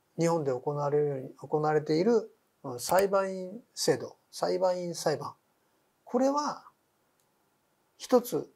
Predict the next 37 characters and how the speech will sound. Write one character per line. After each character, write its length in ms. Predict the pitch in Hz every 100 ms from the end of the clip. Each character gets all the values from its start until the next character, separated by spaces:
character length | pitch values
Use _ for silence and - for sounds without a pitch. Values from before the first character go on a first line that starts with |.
| _ _
あ 160 | 147 135
の、 380 | 131 127 127 - _ _ -
重 240 | 139 165
要 200 | 170 170
な 140 | 175 190
も 100 | 165
の 100 | 139
じ 80 | 127
ゃ 40 |
な 100 | 113
い 60 | 110
か 100 | 160
な 100 | 180
と 120 | 143
僕 200 | 131 202
は 80 | 170
思 120 | 113
っ 60 | -
て 80 | -
ま 120 | -
す。 140 | - -
重 200 | 139 180 214
要 140 | 220
っ 40 |
て 100 | 220
ど 100 | 135
う 40 | 135
い 20 |
う 20 |
こ 80 | 135
と 100 | 131
か 80 | 131
っ 80 | -
て 100 | -
い 60 |
う 40 | -
と、 260 | - 156 -